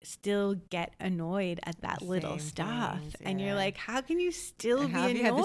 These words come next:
Speaker 2: same
Speaker 1: annoyed?"
Speaker 2: argument
Speaker 1: Like,
Speaker 2: that many
Speaker 1: <laughs> it's
Speaker 2: times?
Speaker 1: like,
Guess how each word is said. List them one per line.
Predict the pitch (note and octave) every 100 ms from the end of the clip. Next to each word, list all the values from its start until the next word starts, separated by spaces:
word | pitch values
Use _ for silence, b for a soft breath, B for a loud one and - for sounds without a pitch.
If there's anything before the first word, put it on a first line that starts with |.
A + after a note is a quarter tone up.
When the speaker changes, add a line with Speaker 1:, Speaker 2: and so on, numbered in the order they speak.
| B4+
Speaker 2:
same | C5 A#4
Speaker 1:
annoyed?" | E4+ C#4
Speaker 2:
argument | D4 C#4 C#4+ -
Speaker 1:
Like, | - F#4+ G4 -
Speaker 2:
that | G4 F4 E4 D#4
many | -
Speaker 1:
<laughs> |
it's | - F3
Speaker 2:
times? |
Speaker 1:
like, | F#3 G#4